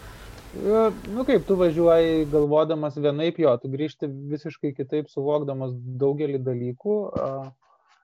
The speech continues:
ypatingai tuos dalykus, kurie, ku-, nu, kurių tu pats nematei, ar ne? Nu, ta prasme,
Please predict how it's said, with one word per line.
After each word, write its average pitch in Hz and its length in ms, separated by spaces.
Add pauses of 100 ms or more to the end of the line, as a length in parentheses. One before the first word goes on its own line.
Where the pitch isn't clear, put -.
(140)
ypatingai 143 640
tuos 147 280
dalykus, 143 600
kurie, 143 400 (1040)
ku-, 156 160
nu, 175 220 (180)
kurių 190 240
tu 175 120
pats 175 240
nematei, 156 580
ar 113 100
ne? 147 260
Nu, 143 140
ta 139 120
prasme, 143 360